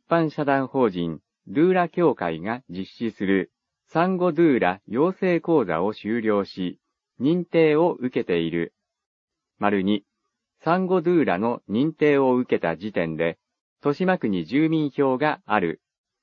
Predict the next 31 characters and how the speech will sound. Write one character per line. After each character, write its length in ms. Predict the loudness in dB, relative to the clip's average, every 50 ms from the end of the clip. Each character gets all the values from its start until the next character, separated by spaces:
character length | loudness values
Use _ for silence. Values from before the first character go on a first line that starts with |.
| _ _ _ _ _ _ _ _ _ _
丸 220 | -2 -2 0 0 -2
三、 360 | -2 -2 0 0 0 -2 -6 -12 _ _ _ _ _ _ _ _
豊 120 | -4 -4 -2
島 260 | 0 0 0 0 0
区 280 | -2 -2 -4 -4 -4 _ _ _
子 100 | -12 -8
育 280 | -4 -2 -2 0 -2 0
て 140 | -2 -4 -6
支 240 | -6 -6 -2 -2
援 220 | 0 0 0 -2 -2
事 140 | -4 -2 0
業 260 | 2 2 2 0 0
等 280 | -2 0 0 0 0
に 260 | 0 -2 -4 -6 -8 _ _ _ _ _ _ _
三 300 | _ -2 -2 0 0 0
年 200 | 0 0 -2 -4
間 300 | -4 -2 -2 -2 -2 -4 -2
以 140 | -2 -2 0
上 400 | 2 2 2 2 2 0 -4 -8 _
活 280 | -10 -10 -8 -6 -2
動 240 | 0 0 2 2 0
で 140 | 0 -2 -4
き 140 | -4 -4 -2
る。 240 | -2 -2 -4 -6 -10 _ _ _ _ _ _ _ _ _ _ _ _ _ _ _ _ _ _
丸 240 | -2 -2 0 2
四、 300 | 2 2 2 0 -2 -8 -14 _ _ _ _ _ _ _ _ _
他 200 | -2 0 0 -2 -6
自 180 | -12 -12 -12 -12
治 160 | -12 -12 -6
体 220 | -4 -2 -2 -2
で 240 | 0 0 -2 -2 -4